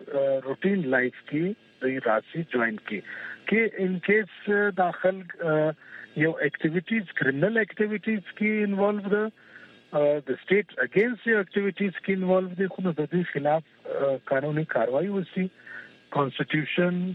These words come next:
ستا کرمنل پروسیجر کوډ، لا، ټول د اویلیبل دي، د هغه، ا، یو پروسیجر مطابق هغه کس خلاف کاروایي وسي.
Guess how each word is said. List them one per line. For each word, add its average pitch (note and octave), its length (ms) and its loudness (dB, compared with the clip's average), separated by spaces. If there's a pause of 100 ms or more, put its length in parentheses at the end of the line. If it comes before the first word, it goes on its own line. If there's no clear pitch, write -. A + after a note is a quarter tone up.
ستا C3+ 180 2
کرمنل C#3+ 420 0
پروسیجر D#3+ 640 -2
کوډ، E3 380 2 (240)
لا، D#3+ 420 4 (560)
ټول A#3+ 140 2
د G#3 80 2
اویلیبل D3+ 600 2
دي، C#3+ 180 2
د D3+ 100 -8 (160)
هغه، D3 520 2 (340)
ا، - 20 4 (320)
یو C3+ 240 0 (100)
پروسیجر D#3+ 480 0
مطابق C3 580 -4
هغه D3+ 180 -2 (100)
کس A#2 160 -2 (120)
خلاف A2+ 260 2 (480)
کاروایي B2+ 440 2
وسي. - 340 -6